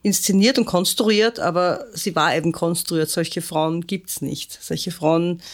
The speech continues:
machen vorher irgendeinen Fehler, bevor sie in Aktion treten können, verlieren sie sich dann oft entweder zu sehr in der Politik oder zu sehr in der Kunst oder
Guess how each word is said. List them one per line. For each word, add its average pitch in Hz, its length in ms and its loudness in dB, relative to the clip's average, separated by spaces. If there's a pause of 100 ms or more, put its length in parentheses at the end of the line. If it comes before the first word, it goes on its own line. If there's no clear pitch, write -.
(320)
machen 175 260 2
vorher 180 360 4
irgendeinen 180 480 2
Fehler, 180 280 0
bevor 170 360 -2
sie 160 160 -2
in 165 100 0
Aktion 175 400 -4
treten 165 360 -2
können, 165 340 0
verlieren 170 360 0
sie 160 120 -6
sich - 200 -6
dann 151 160 -2
oft - 240 -4
entweder 165 460 2
zu - 140 -6
sehr 175 220 2
in 165 60 2
der 175 60 0
Politik 175 460 -4
oder 165 120 0
zu 196 120 -4
sehr 175 140 0
in 156 60 0
der 165 100 -2
Kunst 185 380 -4
oder 160 200 0